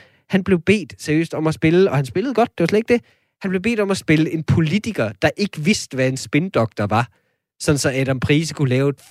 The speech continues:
fucked up dårligt ordspil. I år to tusind og tolv sagde den her figur,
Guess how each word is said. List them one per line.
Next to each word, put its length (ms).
fucked 300
up 160
dårligt 300
ordspil. 500
I 80
år 80
to 260
tusind 280
og 80
tolv 320
sagde 280
den 160
her 140
figur, 500